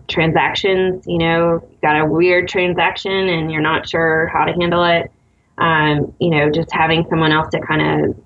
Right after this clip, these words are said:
soundboard and, you know, bounce ideas off of, it really helps. And then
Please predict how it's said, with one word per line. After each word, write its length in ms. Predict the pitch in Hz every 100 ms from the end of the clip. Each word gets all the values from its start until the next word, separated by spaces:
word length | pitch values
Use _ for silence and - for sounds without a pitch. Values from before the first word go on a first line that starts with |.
| _
soundboard 680 | 185 175 165 143 131 139 123
and, 640 | 165 156 151 151 151 127 117 _
you 80 | 170
know, 120 | 160
bounce 320 | 151 156 151
ideas 360 | 165 160 160 156
off 200 | 117 -
of, 280 | - - - -
it 280 | - 92 - - _ -
really 280 | 165 165 151
helps. 420 | 147 143 98 -
And 180 | 139 156
then 380 | 156 151 151 147